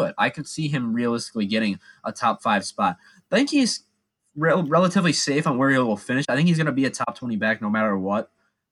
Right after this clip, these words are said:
the timeshare, the time split is. I think he's that talented. I think he's gonna get, he's gonna have some big blow up games. He's gonna have some games where he kinda disappoints.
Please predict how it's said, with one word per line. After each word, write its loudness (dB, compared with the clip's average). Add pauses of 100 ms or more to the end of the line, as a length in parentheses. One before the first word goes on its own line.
the -8
timeshare, 0
the 0
time 0
split -4
is. -2
I 0
think -2
he's -4
that 0
talented. -2
I -2
think -6
he's -6
gonna -4
get, -4 (380)
he's -6
gonna 2
have 0
some -4
big -2
blow 0
up 0
games. 0
He's -12
gonna -4
have 0
some -6
games -2
where -6
he -4
kinda -6
disappoints. -6